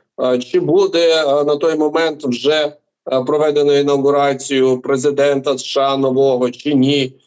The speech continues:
І чому одразу усі погляди, м, на те, а які, як будуть, е, виконуватись, е, ті чи інші дії під час таких, е, загроз?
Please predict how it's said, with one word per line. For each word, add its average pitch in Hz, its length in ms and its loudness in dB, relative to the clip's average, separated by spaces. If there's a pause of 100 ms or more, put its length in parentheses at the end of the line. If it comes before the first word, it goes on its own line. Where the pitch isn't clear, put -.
(160)
І 127 60 -4
чому 220 420 2
одразу 156 540 0
усі 127 340 -2
погляди, 147 640 0 (160)
м, 135 260 0
на 139 280 0
те, 170 380 -2
а 139 180 0
які, 135 560 0 (100)
як 170 300 -2
будуть, 151 380 -2
е, 143 40 2
виконуватись, 135 960 0
е, 127 180 2
ті 139 160 -4
чи 143 180 -4
інші 135 280 0
дії 156 480 0 (220)
під 131 120 -4
час 151 220 0
таких, 147 400 -2
е, 147 40 0 (360)
загроз? 135 680 0